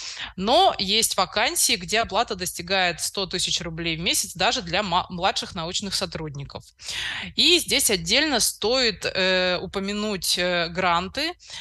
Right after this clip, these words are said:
Э, они могут, э, превышать все мыслимые зарплаты, которые предлагаются на рынке труда.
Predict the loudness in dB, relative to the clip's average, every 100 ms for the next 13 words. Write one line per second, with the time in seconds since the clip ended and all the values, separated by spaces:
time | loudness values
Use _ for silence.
0 | -8 0 2 4 4 2 2 2 2 2
1 | -4 -4 -8 -2 0 0 0 -2 -2 2
2 | 2 2 0 -2 -2 -4 -6 -4 -2 -2
3 | -2 0 0 0 0 -2 0 0 0 -2
4 | -2 2 4 2 0 -2 -2 -2 -6 -8
5 | -6 0 0 0